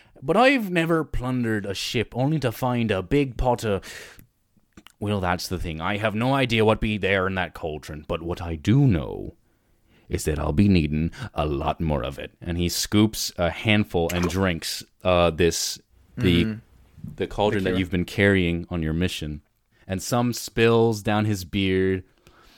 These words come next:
Speaker 1: and he goes, "Ah, that's damn good." And he points at Rihanna, and some of the liquid, like, flies from his hand, is, like, onto Rihanna.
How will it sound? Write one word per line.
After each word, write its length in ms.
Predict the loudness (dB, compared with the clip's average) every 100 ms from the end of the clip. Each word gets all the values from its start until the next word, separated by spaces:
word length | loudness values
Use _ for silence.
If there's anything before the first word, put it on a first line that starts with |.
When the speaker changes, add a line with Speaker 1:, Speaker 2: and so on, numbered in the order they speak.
| _ _ -12
Speaker 1:
and 100 | -6
he 80 | -2
goes, 200 | -2 -4 -10 -2
"Ah, 420 | 2 4 4 0
that's 240 | -2 -4 -4
damn 360 | -2 -2 -2
good." 300 | -4 -6 -8 -10 -16 -16 -16 -16 -6
And 120 | -2
he 80 | -2
points 360 | 0 0 0
at 260 | 0 2 2
Rihanna, 640 | 2 2 2 0 0 -2 -4 _ _
and 240 | -4 -2 -2
some 220 | 0 0
of 60 | 2
the 80 | 2
liquid, 380 | 0 0 0 0
like, 180 | -2 -6
flies 520 | -4 0 2 2 0
from 180 | -2 -2
his 120 | -4
hand, 380 | -4 -2 -2 -2
is, 220 | -6 -4
like, 160 | -4 -2
onto 380 | -2 -2 -2 0
Rihanna. 600 | 0 0 -2 -4 -6